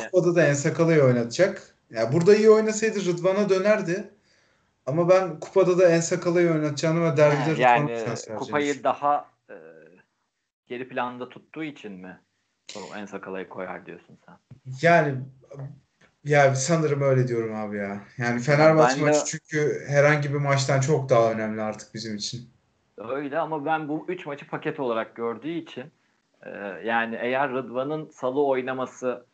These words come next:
Speaker 2: haftaya derbide oynamasını engelliyse bu çocuk, çünkü öyle bir imaj oluştu ki bize üç dört günde bir maçı kaldıramıyor imajı var artık
Speaker 1: Yaşlı dede
Speaker 2: herkeste.
Speaker 1: değil mi?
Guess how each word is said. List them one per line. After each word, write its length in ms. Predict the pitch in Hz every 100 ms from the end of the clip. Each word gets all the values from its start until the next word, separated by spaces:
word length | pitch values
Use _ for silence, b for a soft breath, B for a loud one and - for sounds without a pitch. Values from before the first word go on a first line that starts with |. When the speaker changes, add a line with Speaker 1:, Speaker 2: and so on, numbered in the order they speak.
| _
Speaker 2:
haftaya 560 | 107 113 - 127 127
derbide 360 | 120 120 123 123
oynamasını 580 | 123 123 123 120 127 127
engelliyse 920 | 127 127 127 135 160 139 - 104 131 _ _ _ _ _
bu 60 |
çocuk, 280 | 95 101 98 _
çünkü 320 | - 104 104
öyle 280 | 104 110 117
bir 80 | 117
imaj 240 | 110 113
oluştu 380 | 113 117 - -
ki 140 | - 120
bize 200 | 110 127
üç 260 | 98 -
dört 220 | 120 113
günde 240 | 113 113 123
bir 60 |
maçı 260 | 120 110 131
kaldıramıyor 600 | 123 113 110 120 117 107
imajı 360 | 107 110 107 107
var 120 | 98
artık 120 | 139 156 -
Speaker 1:
Yaşlı 180 | - 139
dede 60 | 151
Speaker 2:
herkeste. 260 | 165 131
Speaker 1:
değil 120 | 170
mi? 180 | 147 135